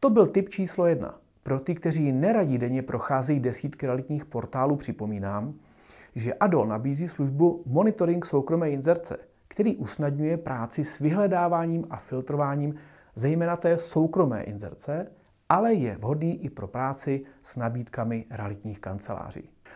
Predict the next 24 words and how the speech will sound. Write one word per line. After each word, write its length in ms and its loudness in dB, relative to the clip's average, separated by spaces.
A 60 -4
pokud 320 -2
vás 200 4
toto 260 0
téma, 340 0
tento 280 -4
první 320 -6
tip 180 -12
zaujal, 500 0
podívejte 540 2
se 140 -4
na 100 -2
jedno 300 0
video 280 0
s 120 -12
investorem, 640 -2
který 320 2
má 260 0
se 160 -14
špatně 520 0
inzerovanými 680 0
nemovitostmi 920 -4
zajímavé 500 -4
zkušenosti. 760 -12